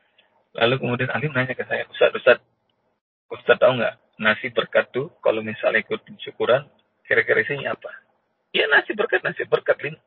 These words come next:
Nasi uduk, pakai bawang, pakai telur suwir, pakai emping lah, kira-kira begitu. Ya, begitu, Sat. Di kompleks saya, tempat tinggal saya juga begitu.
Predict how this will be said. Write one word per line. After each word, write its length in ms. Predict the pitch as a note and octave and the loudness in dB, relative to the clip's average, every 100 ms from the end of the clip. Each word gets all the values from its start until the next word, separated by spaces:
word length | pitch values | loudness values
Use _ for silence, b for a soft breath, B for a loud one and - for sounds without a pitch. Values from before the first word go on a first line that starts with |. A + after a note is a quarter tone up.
| - | -18
Nasi 160 | - | -14
uduk, 480 | - - A#2 C#3+ C#3+ _ _ _ _ - | -12 -4 2 2 0 _ _ _ _ -20
pakai 160 | - | -10
bawang, 640 | G#2 G2+ G2+ A#2+ C3 C3+ - _ b b b _ _ | -4 0 4 6 6 2 -6 _ b b b _ _
pakai 720 | - G#2+ - A#2+ G#2+ G#2+ A2+ A#2 _ _ - | -12 -12 -10 -6 -2 -2 -4 -10 _ _ 0
telur 320 | A2 A2 - - _ _ _ - | 4 4 0 -8 _ _ _ -8
suwir, 480 | A#2 A#2+ D#3 D#3+ - _ _ _ _ _ _ _ | -4 0 2 2 0 _ _ _ _ _ _ _
pakai 320 | A#2+ - D#3 | -6 -4 -4
emping 320 | G3 - G3 | -4 -2 -4
lah, 80 | A#3+ | 0
kira-kira 320 | E3 D#3+ F#3+ | 0 2 0
begitu. 400 | G3 - - - _ _ | 0 -8 -18 -20 _ _
Ya, 160 | - C3+ | -8 -6
begitu, 240 | E3+ E4 | -6 -8
Sat. 160 | - - - B B B B _ | -10 -14 -18 B B B B _
Di 160 | D#3 | -4
kompleks 560 | - A3+ G#3 G3+ F#3+ E3+ | 4 4 4 2 2 4
saya, 160 | F3 | 4
tempat 320 | - E3 D#3+ D#3 | 4 0 0 2
tinggal 160 | D3+ | 0
saya 160 | D3+ F3+ | 2 0
juga 240 | G3 B2+ | 0 -2
begitu. 240 | B2+ D3 | -4 -20